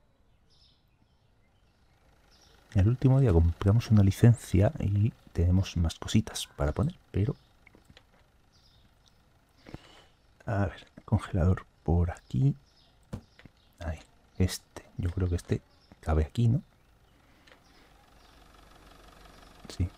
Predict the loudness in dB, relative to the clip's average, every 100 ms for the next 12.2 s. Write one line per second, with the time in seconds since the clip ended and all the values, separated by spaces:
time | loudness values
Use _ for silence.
0 | -20 -8 0 2 2 2 2 2 0 -8
1 | -20 _ _ _ _ _ _ -20 -12 -10
2 | -6 0 2 2 0 _ _ _ -10 0
3 | 2 0 -4 -12 -4 -2 0 0 0 -8
4 | _ _ _ -20 -20 -20 -20 -20 -20 -20
5 | -20 _ _ _ _ _ -20 -20 _ _
6 | _ 6 8 8 8 6 2 -4 -4 -4
7 | -6 -12 -18 _ -4 -2 -2 -4 -12 -14
8 | -20 _ _ _ _ _ _ _ _ _
9 | _ _ _ _ _ _ _ _ _ _
10 | _ _ _ _ _ _ _ _ _ _
11 | _ _ _ _ _ _ -6 -2 -2 -4
12 | -8